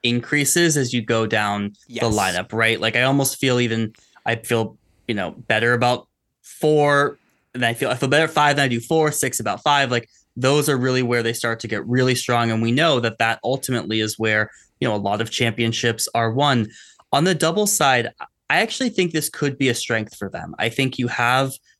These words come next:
Speaker 1: Travinski and Subhash who have partnered together in the past. Subhash, a, a sneaky good doubles player. You mentioned Adams coming in. Annabelle Shue is just coming off a semifinal performance at the U S Open junior doubles event.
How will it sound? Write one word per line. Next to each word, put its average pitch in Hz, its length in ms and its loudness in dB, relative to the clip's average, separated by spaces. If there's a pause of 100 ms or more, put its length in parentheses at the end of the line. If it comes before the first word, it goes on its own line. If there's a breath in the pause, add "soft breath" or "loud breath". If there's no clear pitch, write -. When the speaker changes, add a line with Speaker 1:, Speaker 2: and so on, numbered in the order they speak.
Speaker 1:
Travinski 135 520 0
and 127 120 0
Subhash 117 480 -2
who 113 60 0
have 107 120 -6
partnered 120 340 -4
together 113 360 0
in 110 80 0
the 107 80 -2
past. 101 520 -4 (360 loud breath)
Subhash, 127 420 0
a, 117 240 -4
a - 20 -6
sneaky 139 520 0
good 120 500 0
doubles 107 400 -2
player. 104 460 -2 (240 loud breath)
You 113 80 0
mentioned 127 400 0
Adams 117 420 0
coming 113 320 -2
in. 110 400 -2 (220)
Annabelle 127 280 0
Shue 123 360 0
is 117 120 -2
just 117 160 -4
coming 113 280 -2
off 107 240 -2
a - 20 -4
semifinal 113 680 0
performance 107 520 -4
at - 60 -20
the 104 100 -6
U 101 160 -2
S - 280 -6
Open 131 420 0
junior 107 280 -2
doubles 123 460 2
event. 117 400 0